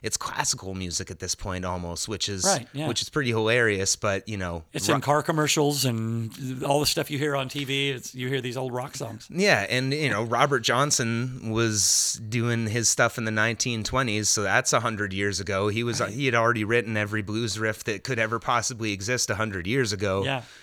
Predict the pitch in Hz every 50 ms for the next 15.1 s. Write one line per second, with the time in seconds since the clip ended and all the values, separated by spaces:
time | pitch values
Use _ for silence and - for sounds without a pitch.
0 | - - - - 139 131 123 113 127 147 160 156 160 135 147 156 156 135 - 135
1 | - - 147 139 110 117 139 143 143 123 110 113 110 120 113 113 120 117 117 113
2 | 107 107 127 139 135 127 113 - - - 151 151 - - 107 101 98 95 92 85
3 | 90 87 87 - - - - 107 104 107 135 143 135 113 - 123 107 107 110 107
4 | - - 123 127 123 101 95 98 92 87 - 104 - - - 92 90 85 87 90
5 | 85 - - 92 82 80 - - - 104 98 95 87 85 - _ _ _ _ _
6 | _ _ - - - - 247 - 381 - - - - - - 196 123 127 123 139
7 | 165 170 147 123 107 101 104 107 117 - - - 117 110 120 120 113 110 107 -
8 | - - - 131 123 123 123 117 113 113 110 107 - - _ _ _ _ - -
9 | - 165 185 226 - - 190 143 117 123 127 127 131 156 170 156 127 113 110 110
10 | 110 - _ - _ _ _ _ _ _ _ - 175 180 - 147 160 - - -
11 | - - - - - 196 208 196 - - 147 180 175 156 147 - 151 135 123 -
12 | - 165 165 - - 143 123 117 - - - - 143 143 127 107 107 - - 190
13 | 180 185 175 165 165 156 151 151 - - 147 127 - - 107 98 - - 123 120
14 | 113 - 175 151 151 147 - 131 110 - 123 127 123 117 - - - 120 113 117
15 | 117 -